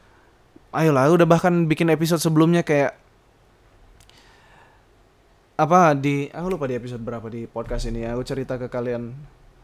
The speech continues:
Kalau ada temanku yang baru kehilangan keluarga, ini bukan masalah aku nggak bisa empati,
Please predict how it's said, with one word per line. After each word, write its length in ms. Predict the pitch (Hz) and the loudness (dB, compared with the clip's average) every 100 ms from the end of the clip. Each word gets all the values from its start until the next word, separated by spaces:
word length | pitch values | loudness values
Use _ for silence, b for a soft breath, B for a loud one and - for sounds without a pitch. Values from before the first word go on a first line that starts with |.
| b b b b b _ _ _ _ _ _ _ | b b b b b _ _ _ _ _ _ _
Kalau 240 | 151 170 | 2 4
ada 160 | 185 175 | 4 4
temanku 380 | 165 156 156 160 | 0 -4 -2 -4
yang 180 | 151 147 | -4 -2
baru 240 | 143 143 | -2 -2
kehilangan 880 | 143 143 139 131 127 127 123 127 127 - - | -4 -4 -4 -4 -6 -8 -10 -12 -16 -20 -14
keluarga, 640 | - 139 120 107 110 120 - _ _ _ _ _ _ _ _ _ _ _ | -4 0 0 -2 -6 -8 -10 _ _ _ _ _ _ _ _ _ _ _
ini 240 | 170 226 | 0 2
bukan 320 | 208 214 214 | 2 2 2
masalah 480 | 196 180 180 160 156 151 | 2 2 4 4 4 2
aku 240 | 151 156 | 0 0
nggak 160 | 156 139 | -2 -2
bisa 240 | 139 139 | -2 -4
empati, 560 | 127 123 113 - 175 180 | -4 -6 -8 -4 -4 -4